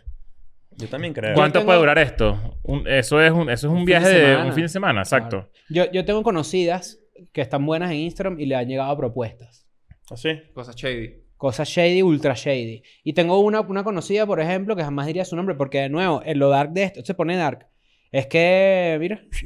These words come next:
Speaker 3: empiezan a desaparecer gente por ahí.
Speaker 1: Sí, claro, es que ese es el
Speaker 4: Coño.
Speaker 1: peo,
Speaker 3: Y hay
Speaker 1: trata de
Speaker 3: una
Speaker 1: blancas
Speaker 3: tipa,
Speaker 1: y todo el
Speaker 3: hay un,
Speaker 1: peo.
Speaker 3: ah,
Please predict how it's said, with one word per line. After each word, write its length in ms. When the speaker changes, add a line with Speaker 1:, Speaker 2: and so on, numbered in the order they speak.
Speaker 3:
empiezan 300
a 20
desaparecer 500
gente 180
por 140
ahí. 200
Speaker 1:
Sí, 160
claro, 300
es 60
que 80
ese 160
es 80
el 80
Speaker 4:
Coño. 180
Speaker 1:
peo, 60
Speaker 3:
Y 60
hay 100
Speaker 1:
trata 140
de 60
Speaker 3:
una 100
Speaker 1:
blancas 140
Speaker 3:
tipa, 140
Speaker 1:
y 40
todo 180
el 80
Speaker 3:
hay 240
un, 80
Speaker 1:
peo. 100
Speaker 3:
ah, 140